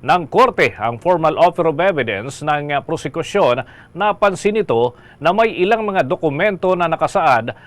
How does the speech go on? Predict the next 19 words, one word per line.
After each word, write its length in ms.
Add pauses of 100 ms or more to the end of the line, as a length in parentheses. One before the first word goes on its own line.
(120)
doon 240
sa 160
formal 480
offer 480 (160)
na 400
hindi 400
naman 400 (160)
naka-attach 640
sa 160
formal 480
offer 400
of 160
evidence. 720 (320)
Hindi 400
rin, 320
ah, 240
inilagay 560
umano 480 (240)
ng 160